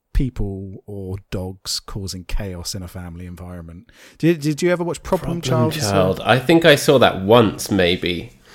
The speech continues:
Speaker 2: Nineteen ninety American dark comedy. Apparently it is a series. Of course it is, 'cause every, every film from the nineties is a series. It really was a golden age, wasn't it? I can't really remember anything about this.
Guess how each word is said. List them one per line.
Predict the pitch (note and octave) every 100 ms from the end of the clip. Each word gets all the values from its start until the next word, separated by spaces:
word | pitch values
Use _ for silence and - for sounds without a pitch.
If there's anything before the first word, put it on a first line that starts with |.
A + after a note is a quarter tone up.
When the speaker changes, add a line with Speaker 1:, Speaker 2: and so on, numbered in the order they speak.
| - - _ - -
Speaker 2:
Nineteen | A2 A2 G#2+ A2+ G#2
ninety | G#2 G#2 - G#2+ G2+ - -
American | G#2 G#2 G#2+ - G2
dark | - G#2 F#2+
comedy. | - G#2 G2+ G2+
Apparently | - D#3+ D3+ B2
it | A#2+ A#2
is | G#2
a | G2
series. | - F#2+ G2+ B2+ -
Of | F#2
course | - G#2 G#2+
it | -
is, | A2+ C3+
'cause | - G#2 -
every, | C3+ C3+ A#2 A2
every | C3+ C#3
film | B2+ - A2+
from | G#2+ D3
the | A2+
nineties | A2 G2+ F#2+ G#2 G2+ -
is | A2+ G2+
a | F#2+
series. | - G2+ F#2+ A2 A#2+ - - _ -
It | D#3+
really | G#3+ A#3 G3
was | C3
a |
golden | A#2 A#2 A2+ A2
age, | G2+ G2+ -
wasn't | G2+ G2+ F#2+
it? | - - _ - - - - -
I | - A#2+
can't | - D3+
really | G#2+ A2+
remember | G#2+ G#2+ G#2+
anything | G#2+ A2 G#2+
about | G#2 C3 D#3
this. | - - -